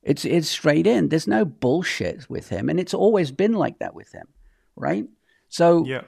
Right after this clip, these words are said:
Speaker 1: the point is to have a conversation and people like it. What's the point of giving all this crap?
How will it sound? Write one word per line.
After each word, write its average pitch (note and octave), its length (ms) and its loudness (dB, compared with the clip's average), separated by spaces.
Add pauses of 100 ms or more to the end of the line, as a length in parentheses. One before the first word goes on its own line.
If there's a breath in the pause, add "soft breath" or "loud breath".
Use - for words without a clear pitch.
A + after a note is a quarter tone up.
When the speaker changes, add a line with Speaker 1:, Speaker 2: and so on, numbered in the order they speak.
(160)
Speaker 1:
the E3 80 2
point A#3 420 2
is C3+ 240 0
to C3 120 -4
have D#3 280 -2
a C#3 40 -4
conversation A#2+ 560 -6
and A2+ 80 -6
people A#2+ 260 -6
like G#2+ 320 -4
it. G2+ 100 -6
What's D#3+ 200 -8
the D3 100 -8
point C3+ 340 -4
of A2+ 140 -12
giving A#2 300 -8
all B2 120 -8
this A#2+ 180 -12
crap? - 580 -6